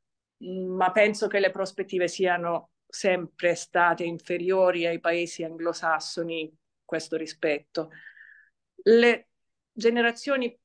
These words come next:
ancora più giovani, diciamo, la generazione Z, come viene chiamata, questi che sono nati nel, dal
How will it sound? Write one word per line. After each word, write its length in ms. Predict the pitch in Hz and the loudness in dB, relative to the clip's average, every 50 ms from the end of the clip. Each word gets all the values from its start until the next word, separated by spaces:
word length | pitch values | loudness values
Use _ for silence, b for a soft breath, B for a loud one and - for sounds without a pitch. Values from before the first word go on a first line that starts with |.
| _ _ _ _ _ _ _ | _ _ _ _ _ _ _
ancora 440 | - 214 202 208 233 233 214 - - _ _ _ _ _ - | -14 -12 -6 -2 0 0 0 0 -4 _ _ _ _ _ -8
più 220 | - 202 208 196 - - | -4 -4 -4 -4 -8 -4
giovani, 500 | - 214 240 247 214 170 175 175 180 180 | 0 2 2 2 2 2 -2 -4 -6 -6
diciamo, 500 | 185 185 - 220 208 196 196 180 170 170 | -6 -4 0 0 0 2 0 0 -2 0
la 280 | 175 175 180 180 175 165 - _ _ | 0 0 0 -2 -4 -8 -14 _ _
generazione 880 | _ 196 190 202 196 208 208 208 202 208 - - 240 214 214 214 202 180 | _ -6 -6 -4 -2 0 0 0 -2 -2 -4 -4 -2 -2 -2 -2 -4 -6
Z, 300 | 175 208 233 214 185 180 - 180 180 | -2 0 0 0 0 -2 -4 -6 -4
come 300 | - 190 185 185 185 175 | -4 -8 -8 -10 -10 -6
viene 280 | 170 190 190 185 190 | -6 -6 -6 -6 -8
chiamata, 500 | 190 - 196 190 196 185 175 175 180 175 | -8 -8 -6 -4 -2 -2 -2 -2 -2 -4
questi 400 | 170 - 180 175 - - - 185 | -4 -6 -6 -8 -6 -6 -8 -6
che 280 | 175 - 175 175 175 170 | -2 -2 0 0 0 -2
sono 520 | 170 - - - - 175 170 170 170 165 | -4 -8 -12 -12 -8 -8 -8 -6 -6 -4
nati 340 | 160 160 170 170 170 - 175 | -2 0 0 0 -2 -6 -10
nel, 460 | 170 165 160 160 160 156 156 160 156 156 | -10 -10 -10 -10 -10 -6 -4 -4 -4 -2
dal 320 | 156 156 160 160 151 147 | -2 -2 -2 -4 -6 -10